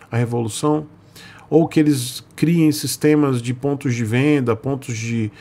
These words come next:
pontos autorizados, de oficinas autorizadas no Brasil inteiro e utilizando de tecnologia. Isso pode ser uma realidade daqui a alguns anos.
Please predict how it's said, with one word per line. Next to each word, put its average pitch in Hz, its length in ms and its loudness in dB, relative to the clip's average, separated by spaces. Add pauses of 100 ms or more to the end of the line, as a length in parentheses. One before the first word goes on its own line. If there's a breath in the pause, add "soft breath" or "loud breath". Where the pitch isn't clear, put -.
(260 loud breath)
pontos 151 240 0
autorizados, 131 920 0 (440 loud breath)
de 110 200 -2
oficinas 127 540 0
autorizadas 120 880 -2 (220)
no 143 120 0
Brasil 135 320 2
inteiro 104 460 0 (480 loud breath)
e 139 140 4
utilizando 147 520 4
de 127 120 -2
tecnologia. 110 840 -2
Isso - 280 -10 (200)
pode 202 400 4
ser 160 460 0 (480)
uma 147 140 0
realidade 135 600 0
daqui 127 240 -4
a 135 40 -4
alguns 123 320 -8
anos. 107 360 -14